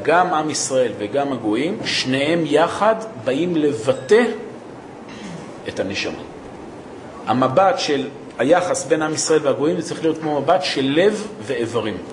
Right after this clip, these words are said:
לב ואיברים, הם לא נמצאים בתחרות אחת עם השנייה. כי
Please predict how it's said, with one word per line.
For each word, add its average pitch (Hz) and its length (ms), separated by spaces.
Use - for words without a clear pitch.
לב 175 240
ואיברים, 175 640
הם 151 120
לא 180 80
נמצאים 196 360
בתחרות 101 560
אחת - 220
עם 90 100
השנייה. 87 340
כי 127 340